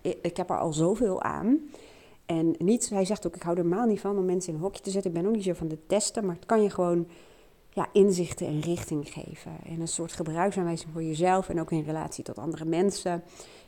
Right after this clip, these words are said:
En, ehm, je kunt daarmee gewoon je valkuilen ook in-, identificeren en weten wat je er dan aan kunt doen. Onder andere, hè, want het is wel een heel beknopte versie. Nou, en in mijn persoonlijkheid, ehm, typering zitten dit soort dingen.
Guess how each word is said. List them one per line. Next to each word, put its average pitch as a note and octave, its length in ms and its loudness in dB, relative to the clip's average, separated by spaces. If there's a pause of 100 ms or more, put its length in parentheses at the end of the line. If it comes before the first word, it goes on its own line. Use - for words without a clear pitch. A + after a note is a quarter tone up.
En, D#3+ 400 -2
ehm, E3 760 -8
je A3 60 -2
kunt C#4+ 180 4
daarmee G3 480 4 (220)
gewoon D4+ 180 4
je A3+ 80 6
valkuilen F3+ 600 4
ook E3 80 -6
in-, E3 300 -4
identificeren D#3+ 880 -6
en D#3 120 -6
weten E3 280 -2
wat D#3+ 160 -8
je D#3 60 -4
er D#3+ 120 -6
dan D3 240 -4
aan E3 140 -4
kunt G#3+ 240 0
doen. C#4+ 340 8
Onder F#3+ 280 8
andere, C3+ 280 -6
hè, F3+ 100 -2
want D#3 140 -4
het D#3+ 100 -6
is D#3+ 60 -4
wel F3+ 100 -8 (160)
een D#3 100 0
heel D#3 180 4
beknopte - 380 -6
versie. - 400 2 (800)
Nou, - 120 0 (380)
en - 80 4
in D#3+ 80 8
mijn D#3+ 200 8
persoonlijkheid, D#3 840 -2
ehm, D#3 360 -10
typering D3+ 500 -4
zitten D#3 340 -4
dit F3 220 0
soort D3 220 -4
dingen. E3 280 -8